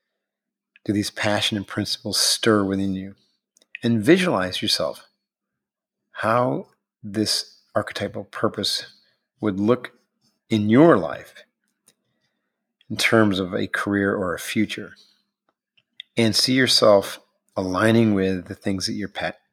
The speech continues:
passionate about and principled about. And when you find that alignment, you can even write down your stand. And that becomes a practice,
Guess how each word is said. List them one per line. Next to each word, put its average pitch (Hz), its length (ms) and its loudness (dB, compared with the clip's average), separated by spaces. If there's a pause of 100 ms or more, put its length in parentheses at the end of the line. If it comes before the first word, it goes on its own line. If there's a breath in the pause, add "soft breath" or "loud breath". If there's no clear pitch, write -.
passionate 95 460 -6
about 95 260 -6
and 110 140 -12
principled 131 380 -4
about. - 240 -10 (1600 soft breath)
And 107 140 -2
when 107 160 2
you 104 100 2
find 131 320 2
that 117 100 6
alignment, 101 640 2 (300)
you 110 100 -2
can 101 160 -4
even 104 320 -4
write 101 240 -2
down 95 380 -6 (180)
your 101 80 -8
stand. - 560 -6 (680 loud breath)
And 107 160 -2
that 107 160 -2
becomes 104 320 -4
a 95 40 -10
practice, - 720 -6